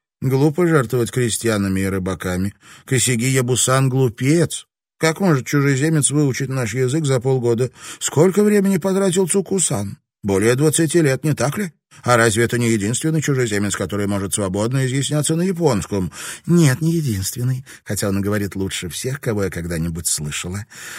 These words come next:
Да, для них это трудно, но Андзин-сан умный человек. Господин Таранага уверен, что за полгода вынужденного пребывания вдали от варваров,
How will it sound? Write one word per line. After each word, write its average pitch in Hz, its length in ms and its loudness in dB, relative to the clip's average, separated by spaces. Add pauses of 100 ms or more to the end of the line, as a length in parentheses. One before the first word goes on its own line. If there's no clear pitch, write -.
(120)
Да, 214 200 4
для 143 140 4
них 143 160 4
это 160 160 0
трудно, 110 420 -2 (340)
но 117 120 2
Андзин-сан 117 600 2
умный 113 240 2
человек. 92 520 -4 (280)
Господин 127 520 2
Таранага 120 440 0
уверен, 113 480 2
что - 160 -6
за 98 120 -8
полгода 101 540 -2
вынужденного 107 580 0
пребывания 98 580 -2
вдали 101 340 0
от 87 200 -4
варваров, 120 520 -6